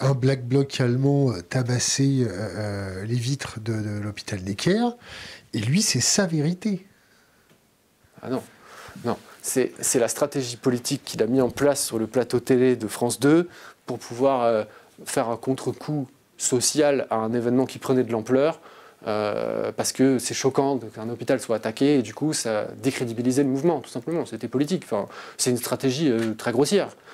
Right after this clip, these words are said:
Speaker 2: Euh, elle a fonctionné, euh, par ailleurs.
Speaker 1: Comment toi, reporter de, de, euh, journaliste d'image ou jour-, journaliste de terrain,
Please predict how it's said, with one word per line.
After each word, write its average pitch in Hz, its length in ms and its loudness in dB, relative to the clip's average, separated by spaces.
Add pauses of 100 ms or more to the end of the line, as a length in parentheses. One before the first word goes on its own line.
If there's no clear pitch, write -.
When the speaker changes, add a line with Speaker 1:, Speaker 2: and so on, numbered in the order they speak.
(180)
Speaker 2:
Euh, 107 400 0
elle 139 120 4
a 135 40 0
fonctionné, 143 380 0 (140)
euh, 117 220 0
par 113 200 0
ailleurs. 113 180 0 (960)
Speaker 1:
Comment 202 260 0
toi, 180 260 4
reporter 135 580 0
de, 104 240 -4
de, 101 100 -6
euh, 90 640 -6
journaliste 127 480 2
d'image 120 460 2
ou 98 260 -6
jour-, 107 400 -2
journaliste 117 440 2
de 117 60 2
terrain, 139 420 0